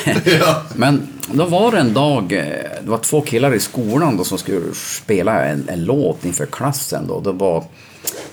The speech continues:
Speaker 2: eh, Hans Jakobsson och Alf Lindgren hette de. Och vi blev ju li-, dels imponerade över att de kan och vågar att göra det här då. Men då berättade Hans att hans pappa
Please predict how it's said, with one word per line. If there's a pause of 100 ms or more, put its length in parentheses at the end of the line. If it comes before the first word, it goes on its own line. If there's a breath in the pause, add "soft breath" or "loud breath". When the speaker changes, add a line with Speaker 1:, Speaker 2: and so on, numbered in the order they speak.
(140)
Speaker 2:
eh,
Hans
Jakobsson
och
Alf
Lindgren
hette
de.
Och
vi
blev
ju
li-, (140)
dels
imponerade
över
att
de (200)
kan
och
vågar
att
göra
det
här
då. (720 loud breath)
Men
då
berättade
Hans
att
hans
pappa